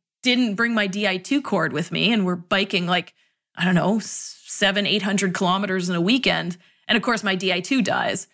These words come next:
And I was like, "Oh, cool. I should probably charge this." And so that was, like,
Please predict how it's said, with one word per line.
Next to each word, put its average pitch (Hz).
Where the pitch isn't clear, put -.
And 185
I 196
was 196
like, 202
"Oh, 330
cool. 208
I 240
should 262
probably 269
charge 302
this." 175
And 202
so 240
that 269
was, 269
like, 226